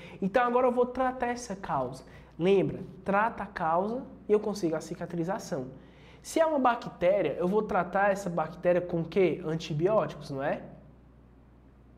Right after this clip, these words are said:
Esses antibióticos, turma, não pode ser de uso tópico. Lembrando, esses antibióticos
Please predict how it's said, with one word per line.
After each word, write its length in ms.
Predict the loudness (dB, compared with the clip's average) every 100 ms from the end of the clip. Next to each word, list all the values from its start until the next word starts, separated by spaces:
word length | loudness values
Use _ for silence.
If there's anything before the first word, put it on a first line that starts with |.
| -20 -20 -20 -20 -20 -20 -20 -20 -20 -20 -20 -20 -20 -20 -10 0
Esses 340 | 2 2 2
antibióticos, 880 | 2 0 0 2 4 4 4 -2 -10
turma, 240 | -6 -4
não 400 | -4 -2 -2 0
pode 240 | 0 -2 -2
ser 180 | -2 -2
de 80 |
uso 220 | 0 -2 -4
tópico. 580 | 0 4 4 2 -6
Lembrando, 520 | -2 0 2 2 2 0
esses 180 | -2
antibióticos 880 | -2 -2 -2 2 4 4 2 -2 -8